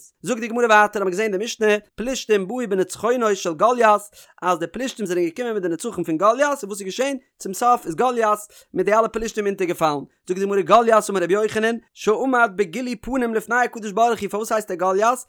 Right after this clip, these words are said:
ווייל ער געשטאנען ביי גילי פנים, רשי זאגט, מיט דער חוצפה איז ער געשטאנען, קעגן דער רבונו של עולם, שנאמר, אזוי ווי שטייט אין פסוק, גוליית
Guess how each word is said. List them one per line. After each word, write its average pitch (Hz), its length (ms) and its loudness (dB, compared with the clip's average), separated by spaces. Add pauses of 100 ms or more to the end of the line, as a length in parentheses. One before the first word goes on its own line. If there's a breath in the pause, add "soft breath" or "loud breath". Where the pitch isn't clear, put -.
(160)
ווייל 180 100 0
ער - 20 -2
געשטאנען 233 340 -4
ביי 190 80 0
גילי 226 260 -6
פנים, 254 300 -4
רשי 220 260 -2
זאגט, - 100 -20
מיט 202 100 -6
דער 185 100 -6
חוצפה 311 360 -6
איז 196 60 -4
ער 190 60 -4
געשטאנען, 226 480 2 (260 soft breath)
קעגן 247 240 0
דער 226 80 2
רבונו 233 300 0
של 202 140 -6
עולם, 180 200 2
שנאמר, 208 460 0 (240)
אזוי 170 100 -6
ווי 160 60 -8
שטייט 170 200 0
אין 165 120 -2
פסוק, 233 260 -6
גוליית 208 460 2